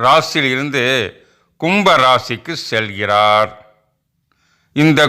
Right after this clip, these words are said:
கும்ப ராசியில் சனி அவிட்டம், சதயம், பூரட்டாதி நட்சத்திரக்காலில் அமர்ந்து பலன்களை தருவார்.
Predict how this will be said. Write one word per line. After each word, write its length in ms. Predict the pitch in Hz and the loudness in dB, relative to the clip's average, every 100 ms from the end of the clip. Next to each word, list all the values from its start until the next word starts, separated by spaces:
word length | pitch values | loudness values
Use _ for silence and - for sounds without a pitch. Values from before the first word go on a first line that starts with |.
| - | 0
கும்ப 380 | 170 202 214 | -4 0 2
ராசியில் 680 | 165 151 147 151 135 151 139 101 78 _ _ - | 4 2 0 -2 -2 -2 -4 -6 -12 _ _ -6
சனி 280 | 127 131 143 135 143 85 76 _ _ _ - | -2 -2 -2 -2 -4 -8 -14 _ _ _ -2
அவிட்டம், 520 | 117 139 - 165 165 95 80 _ _ _ - | 0 -2 -2 0 0 -2 -12 _ _ _ -10
சதயம், 680 | - 120 127 139 151 165 107 80 _ _ _ _ | -2 0 2 0 2 0 -4 -14 _ _ _ _
பூரட்டாதி 720 | 127 160 160 - 147 151 151 139 87 _ _ - | -2 0 0 -2 0 2 0 -4 -6 _ _ -6
நட்சத்திரக்காலில் 1000 | 123 - 170 170 160 147 113 135 135 135 - | -6 -4 -6 -4 0 -2 -2 -2 0 -2 -4
அமர்ந்து 480 | 117 131 127 117 117 123 123 120 - _ _ _ _ | -2 -2 -4 -4 -2 -2 -4 -8 -16 _ _ _ _
பலன்களை 540 | 139 151 156 123 123 151 - | 2 2 2 0 0 0 -4
தருவார். 640 | - 110 104 101 107 104 | -2 -2 -2 0 2 2